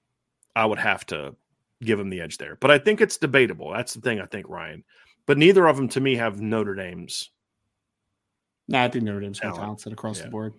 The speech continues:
Speaker 2: Yeah.
Speaker 1: Well, look, U S C, Notre Dame, quarterback, it's U S C, but it's a much wa-, narrower gap this year than it was last year.
Speaker 2: Sure.
Speaker 1: Running back, I give the edge to Notre
Speaker 2: It's
Speaker 1: Dame.
Speaker 2: Notre Dame. Yeah.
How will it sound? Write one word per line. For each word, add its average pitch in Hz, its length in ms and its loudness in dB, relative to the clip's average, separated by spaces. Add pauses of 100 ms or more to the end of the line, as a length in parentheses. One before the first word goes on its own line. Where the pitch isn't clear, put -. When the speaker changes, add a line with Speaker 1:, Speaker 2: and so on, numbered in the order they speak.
Speaker 2:
Yeah. 104 180 -10 (560)
Speaker 1:
Well, 147 220 4
look, - 340 -4
U 175 340 6
S 165 120 4
C, 175 120 2
Notre 151 200 2
Dame, 143 340 2
quarterback, 139 800 2
it's 120 140 -10
U 135 120 2
S 113 100 0
C, 131 240 2
but 123 280 -6
it's 127 160 -4
a 120 60 -2
much 120 360 0
wa-, 127 240 0
narrower 120 460 0
gap 117 320 -4
this 117 320 -4
year 127 120 2
than 120 100 -4
it 110 60 -8
was 110 200 -2
last 101 400 -6
year. 90 260 -14 (380)
Speaker 2:
Sure. - 240 -10 (140)
Speaker 1:
Running 147 340 0
back, 131 220 4
I 123 80 0
give 117 180 -4
the 113 120 -2
edge 104 220 -4
to 117 80 -8
Notre 101 200 -6
Speaker 2:
It's 90 40 -10
Speaker 1:
Dame. 117 120 -4
Speaker 2:
Notre 110 120 -6
Dame. 101 240 -10 (300)
Yeah. - 140 -16